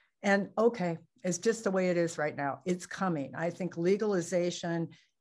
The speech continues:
is going to happen within the next two to three years. My suspicion is, though, what that is going to mean is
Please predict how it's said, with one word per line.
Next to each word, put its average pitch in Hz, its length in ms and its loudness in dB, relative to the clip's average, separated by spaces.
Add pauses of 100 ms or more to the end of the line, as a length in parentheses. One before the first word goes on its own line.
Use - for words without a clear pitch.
(120)
is 165 200 0
going 175 280 0
to 160 40 -2
happen 156 440 -2
within 151 260 -6
the 147 80 -4
next 147 300 -6
two 151 180 -6
to 147 80 -4
three 147 280 -8
years. 147 440 -6 (1400)
My 175 460 4
suspicion 175 840 -6
is, 143 380 -12
though, 147 240 -6 (280)
what 180 340 -2
that 175 220 2
is 156 140 -2
going 170 240 -4
to 156 140 -6
mean 175 680 0
is 160 400 4